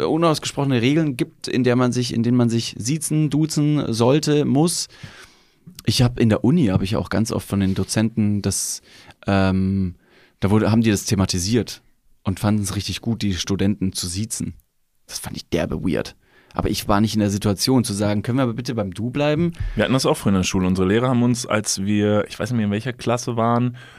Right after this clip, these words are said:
Speaker 2: wurden wir gefragt, ob wir jetzt geduzt oder gesiezt werden wollen. Und bei den netten Lehrern haben wir gesagt, „Du ist okay.“ Und bei den Lehrern, die wir nicht mochten, haben wir gesagt, „Nee, sie wär schon gut.“
Speaker 1: Ja?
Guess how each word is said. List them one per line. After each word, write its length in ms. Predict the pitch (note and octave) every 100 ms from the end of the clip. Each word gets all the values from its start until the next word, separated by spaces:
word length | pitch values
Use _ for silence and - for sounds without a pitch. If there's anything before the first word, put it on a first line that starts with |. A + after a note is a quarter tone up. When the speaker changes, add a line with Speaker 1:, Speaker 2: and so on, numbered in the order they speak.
| -
Speaker 2:
wurden 400 | - G2+ G#2 A#2
wir 80 | A2
gefragt, 500 | G2 - F#2+ G2 A#2+
ob 120 | F#2+
wir 60 | G#2
jetzt 120 | G2
geduzt 380 | F#2+ F2 A#2 A#2+
oder 120 | F#2+
gesiezt 340 | F2+ F2 B2 -
werden 180 | A#2 A2
wollen. 280 | A2+ C3+ - - -
Und 100 | F#2+
bei 100 | F#2
den 180 | F2+ G2
netten 200 | A2 C3
Lehrern 380 | B2 B2 B2 G#2+
haben 80 |
wir 60 | G#2
gesagt, 280 | G2 F#2+ F#2
„Du 120 | A#2
ist 80 | G#2
okay.“ 400 | F#2+ A2 B2+ D#3+ -
Und 160 | G2
bei 80 | G2
den 140 | - C3
Lehrern, 280 | A#2 C#3
die 80 | B2
wir 80 | A#2
nicht 140 | A2
mochten, 220 | A#2+ A#2+ C3
haben 100 | A#2+
wir 60 |
gesagt, 200 | A2+ A2+ - - -
„Nee, 180 | E3+ D3+
sie 240 | A2 C#3+
wär 120 | F3+ F3
schon 180 | F3 D#3
gut.“ 320 | C#3 G2+ - -
Speaker 1:
Ja? 240 | G#2 B2+